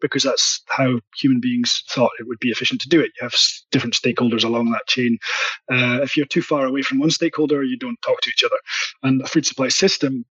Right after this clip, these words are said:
would be a much more holistic view on how it is that we produce, process, distribute food. And that's, that, that topic of side streams is one example of that. You know, one waste stream from one stakeholder in the industry is actually a raw, a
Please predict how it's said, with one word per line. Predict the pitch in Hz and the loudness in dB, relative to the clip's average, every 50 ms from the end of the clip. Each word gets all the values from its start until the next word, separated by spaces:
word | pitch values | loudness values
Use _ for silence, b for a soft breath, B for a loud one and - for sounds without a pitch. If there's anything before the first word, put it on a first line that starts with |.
| _ _ - | _ _ -6
would | 156 139 - | -4 -2 0
be | 139 131 | -2 -2
a | 127 | 0
much | 135 135 - - | -2 -2 -2 -4
more | 131 120 | -4 -2
holistic | - 139 139 131 - - 143 - - | 0 2 2 2 0 0 -2 -6 -2
view | - 123 123 120 117 | 0 0 2 2 0
on | 113 113 | -2 -2
how | - - 127 123 | -2 -2 0 -2
it | 120 123 | 0 0
is | 120 113 - | 0 0 0
that | 139 135 - | 0 -4 -6
we | 113 | -8
produce, | - - 120 113 - 123 117 - - - - | -8 -6 -6 -2 0 2 2 2 2 0 -2
process, | - 131 117 - - 117 - - - | -2 -2 0 0 0 0 0 -2 -2
distribute | - - - - - 117 135 127 - - | -2 -2 -2 -2 0 0 0 -2 -2 0
food. | - 160 - - - - B B B B B B - | 2 2 2 2 2 -4 B B B B B B -2
And | 131 131 127 | -2 0 2
that's, | 139 131 - - - - - | 2 2 0 -2 -4 -2 0
that, | 143 135 - - _ - | 0 0 0 -2 _ -2
that | 139 107 - _ - | -2 -2 0 _ -2
topic | - 156 - 135 - 123 | -2 -2 -2 -4 -4 -2
of | - | 0
side | - - 139 131 131 | 0 2 2 0 0
streams | - - - 135 127 123 120 | -2 0 0 0 0 0 -2
is | 120 117 | -2 -2
one | 131 127 131 | 0 0 0
example | 123 113 - 113 127 123 - - | 0 0 0 -2 -2 -2 -2 -2
of | 127 - | -2 0
that. | - 120 117 - | 0 -2 -2 -2
You | - 123 | -2 0
know, | 127 123 120 | 0 0 0
one | 120 135 139 139 135 127 | 0 0 0 0 0 0
waste | 135 143 143 - - - - | 0 0 2 2 0 0 0
stream | - - - - 139 135 131 123 | -2 -4 -2 0 2 2 2 0
from | - - 139 135 | -2 -4 -4 0
one | 135 156 170 175 165 151 | 2 2 2 2 2 0
stakeholder | - - - - 143 135 139 139 131 120 127 123 | -2 -2 0 2 2 2 2 0 -2 -2 0 0
in | 123 | 0
the | 120 120 | 2 2
industry | 123 127 127 - - - 117 113 113 110 | 2 0 0 -2 -2 -2 -2 -2 -2 0
is | - 247 | 0 0
actually | 254 - - - - 123 120 | 2 2 0 -2 -2 -2 -2
a | 117 113 | -2 -4
raw, | 110 117 127 254 131 131 | -4 -2 0 2 2 2
a | 123 | 2